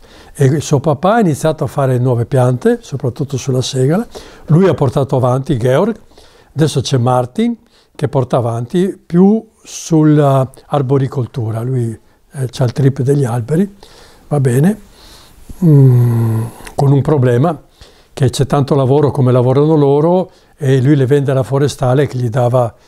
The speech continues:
come dire adesso, non so, cinquanta centesimi a pianta, per cui non ci sta dentro. E, vabbè.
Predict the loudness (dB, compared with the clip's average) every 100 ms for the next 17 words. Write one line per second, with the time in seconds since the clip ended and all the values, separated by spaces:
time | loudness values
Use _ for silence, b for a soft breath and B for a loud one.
0 | b -10 -4 0 2 2 2 0 0 0
1 | 0 -2 b b _ -10 -2 -2 -2 -2
2 | 0 0 -2 -2 0 0 2 2 2 0
3 | -2 -4 -6 -12 B B B B -2 2
4 | 2 2 0 -4 -2 -2 -2 -4 -4 -4
5 | -10 _ _ b b b -6 0 2 4
6 | 2 -2 -4 -6 -8 -6 -4 -4